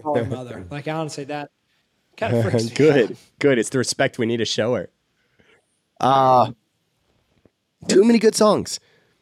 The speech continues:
Speaker 2: All right, I'm gonna do this for dramatic effect. I'm throwing three out there, and I'm gonna pick one. Back to December, love it. Bejeweled, Shimmer. And the winner is State of Grace.
Speaker 1: Oh.
Speaker 2: Mm,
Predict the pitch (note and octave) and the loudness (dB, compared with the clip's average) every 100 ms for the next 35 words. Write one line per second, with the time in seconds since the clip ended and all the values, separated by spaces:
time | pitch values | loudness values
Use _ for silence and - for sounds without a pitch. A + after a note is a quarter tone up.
0 | _ _ _ _ _ _ _ _ _ _ | _ _ _ _ _ _ _ _ _ _
1 | _ A#2 A#2 - A#2+ B2+ A#2 B2 C#3 C#3 | _ 0 0 2 2 2 4 4 2 0
2 | - - C3 A#2+ A#2 A2+ A#2+ A#2+ G#2+ F#2+ | -6 -2 0 2 0 0 -2 -2 -4 -4
3 | G2+ A2 A2+ A#2+ A2+ A2+ A2 - G#2 G2 | -2 0 2 2 2 4 2 2 0 2
4 | F#2+ G2 G2 G#2 E2 C#2+ _ _ _ _ | 0 0 0 0 -2 -8 _ _ _ _
5 | _ _ - A2 A#2+ C#3+ E3+ D3 - D#3 | _ _ -6 -2 -2 0 2 2 4 2
6 | D3 G#2+ B2 _ - A2 A2+ G#2+ B2+ - | 4 2 0 _ -4 0 0 2 0 -2
7 | _ _ A#2 A2+ A#2 B2 B2 G#2 G2+ _ | _ _ -6 -2 0 2 4 2 -2 _
8 | _ - - E3+ D3 D3+ _ - - - | _ -12 -6 -4 -6 -8 _ -20 -20 -4
9 | B2+ C3 C#3 D3 D#3+ E3+ - _ _ A#2 | 2 4 4 4 2 0 -6 _ _ 0
10 | B2 A#2+ C3+ D#3+ E3+ B2 B2+ - - C3 | 2 4 4 4 2 0 -4 -4 0 2
11 | C3+ A#2+ A2+ A2 - - - _ _ _ | 0 -2 -4 -4 -4 -8 -8 _ _ _
12 | _ _ _ _ _ _ _ _ _ _ | _ _ _ _ _ _ _ _ _ _
13 | _ D#3+ G3+ A#3+ A#2+ G#2 E2 | _ 0 2 2 0 -2 -6